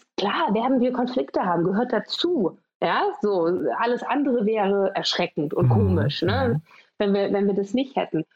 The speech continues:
Speaker 1: Und wie lösen wir die aber? Was sind unsere Werte? Wie arbeiten wir miteinander? Worauf können wir uns verlassen, et cetera? Und, äh, das haben wir gemacht und das hat uns ganz viel gegeben und gebracht und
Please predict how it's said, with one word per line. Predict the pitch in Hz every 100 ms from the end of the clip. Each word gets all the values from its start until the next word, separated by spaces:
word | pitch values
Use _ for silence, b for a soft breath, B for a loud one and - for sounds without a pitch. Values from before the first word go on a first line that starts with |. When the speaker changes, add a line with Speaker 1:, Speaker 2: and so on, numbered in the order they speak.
| B B
Speaker 1:
Und | - 202 208
wie | 269
lösen | 269 311 277
wir | 185 170
die | 156
aber? | 160 165
Was | 180 190
sind | 226
unsere | 226 214 202
Werte? | 214 277 220
Wie | 208
arbeiten | - 240 233 202
wir | 180
miteinander? | 185 175 170 160 165 180
Worauf | 208 208
können | 226 214
wir | 208
uns | 202
verlassen, | - 208 269 - 202 185
et | 190
cetera? | - 156 156 165 - B B B B
Und, | 208 202
äh, | -
das | 220 208
haben | 285
wir | 285
gemacht | 254 - -
und | 175
das | -
hat | 202
uns | 226 196
ganz | - 214
viel | - 226 202
gegeben | 208 185 240 277
und | 247 220
gebracht | 202 202 214 233 -
und | 196 190